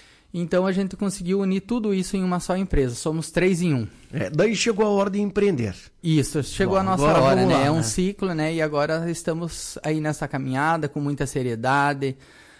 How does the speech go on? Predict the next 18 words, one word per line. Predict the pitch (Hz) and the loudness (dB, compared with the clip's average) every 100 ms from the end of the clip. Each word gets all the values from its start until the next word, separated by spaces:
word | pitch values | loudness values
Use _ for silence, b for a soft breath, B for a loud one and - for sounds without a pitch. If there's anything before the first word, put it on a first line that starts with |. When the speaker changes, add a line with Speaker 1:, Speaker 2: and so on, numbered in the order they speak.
| B | B
Speaker 1:
ah, | - 143 | -2 0
respeitando | 139 156 - 151 131 135 127 | 0 -2 -2 -6 -4 -4 -4
o | |
cliente. | - 131 143 165 151 | -4 -2 -2 -2 -4
Estamos | 139 175 170 160 | -2 -2 -2 0
abertos | 165 156 165 170 | 0 2 0 -2
pra | 190 175 | -4 -4
todas | - 196 208 185 | 0 0 2 -2
as | 180 - | -4 -6
pessoas, | 190 - 139 117 | -8 -4 -4 -4
né? | 127 139 143 | -4 -4 -4
O | |
nosso | 131 127 - | -4 -6 -4
ambiente | 127 127 131 127 120 123 120 b b b b - | -6 -4 -4 -4 -4 -8 -8 b b b b -4
é | 131 | -4
bom, | 113 113 139 147 160 147 | -2 4 6 6 4 0
é | 127 | -2
bonito | 120 117 117 143 156 156 143 131 | -4 -6 -2 0 0 -2 -4 -4